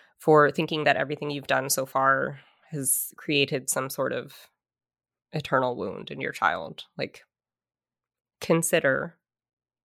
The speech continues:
giving yourself grace for the human that you've been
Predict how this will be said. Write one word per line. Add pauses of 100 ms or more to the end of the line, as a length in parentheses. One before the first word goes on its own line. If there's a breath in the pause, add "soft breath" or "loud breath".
(140)
giving
yourself
grace (1000)
for
the
human
that
you've
been